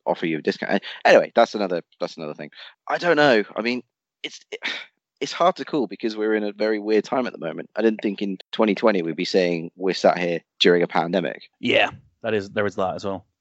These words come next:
Speaker 1: So it's, it's like many things, it's all up in the
Speaker 2: Mm.
Speaker 1: air at the moment. I don't know what effect it'll have.
Speaker 2: Yeah, it seems like, uh, GameStop in the U S have, uh, going to close finally. And
Speaker 1: Yep.
Speaker 2: so a lot of
Speaker 1: H M V have
Speaker 2: people's,
Speaker 1: closed for now.
Speaker 2: yeah,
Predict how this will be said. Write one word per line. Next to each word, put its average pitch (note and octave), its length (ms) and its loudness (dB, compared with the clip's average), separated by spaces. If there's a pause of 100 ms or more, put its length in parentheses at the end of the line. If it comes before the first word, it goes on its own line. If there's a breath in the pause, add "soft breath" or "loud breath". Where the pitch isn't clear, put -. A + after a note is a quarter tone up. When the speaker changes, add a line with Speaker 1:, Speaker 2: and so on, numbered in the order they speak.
Speaker 1:
So G#2+ 200 -2
it's, - 480 -2
it's - 340 -8
like G2 160 4
many A2 200 2
things, E2 300 -6
it's - 100 -12
all F#2 140 0
up G2+ 100 0
in G#2 80 -2
the G2+ 60 0
Speaker 2:
Mm. - 20 2
Speaker 1:
air A2+ 80 6
at - 60 2
the C2 60 -6
moment. D2+ 240 -4
I G2 60 2
don't G2 220 4
know F2+ 120 0
what F#2 180 4
effect - 280 -2
it'll - 140 -2
have. F2 300 0 (260)
Speaker 2:
Yeah, G#2+ 340 -4
it A#2+ 80 -4
seems E3 240 -2
like, C#3+ 180 4 (200)
uh, A#2+ 220 4
GameStop C3 400 -2
in A2+ 60 -14
the G#2+ 100 -2
U G#2+ 120 0
S G2+ 120 -2
have, G2 120 -10 (160)
uh, G#2+ 200 2
going G2+ 200 -4
to F#2+ 80 -8
close G2 320 -4
finally. F#2+ 420 -4 (200)
And F#2+ 120 -2
Speaker 1:
Yep. F#2+ 120 4
Speaker 2:
so G2+ 180 4
a - 0 -
lot G2 120 2
of F#2+ 60 -8
Speaker 1:
H A2+ 120 -2
M G#2+ 60 2
V G#2+ 200 6
have G#2+ 60 2
Speaker 2:
people's, G2+ 180 0
Speaker 1:
closed F2+ 260 2
for F2 80 -6
now. G2 360 0
Speaker 2:
yeah, G#2 180 -8